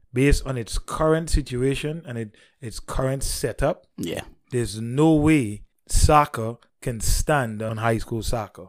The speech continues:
Speaker 1: And that's, that's from, for me, both sides of the fence, both male
Speaker 2: And
Speaker 1: and
Speaker 2: females.
Speaker 1: female.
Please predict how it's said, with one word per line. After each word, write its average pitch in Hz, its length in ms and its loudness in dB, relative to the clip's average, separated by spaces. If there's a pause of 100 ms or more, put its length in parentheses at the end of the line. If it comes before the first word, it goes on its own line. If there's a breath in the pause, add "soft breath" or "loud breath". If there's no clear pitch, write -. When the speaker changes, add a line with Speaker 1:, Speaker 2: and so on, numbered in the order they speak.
Speaker 1:
And 117 160 -10
that's, 120 320 -4 (320 soft breath)
that's 120 240 -4
from, 110 360 -8
for - 180 -10
me, 131 200 -6
both 127 400 0
sides 120 320 -6
of 110 60 -8
the 107 80 -10
fence, 95 320 -14
both 120 300 0
male 151 480 2 (120)
Speaker 2:
And - 200 -6
Speaker 1:
and 113 120 -6
Speaker 2:
females. 110 380 -6
Speaker 1:
female. 92 160 -18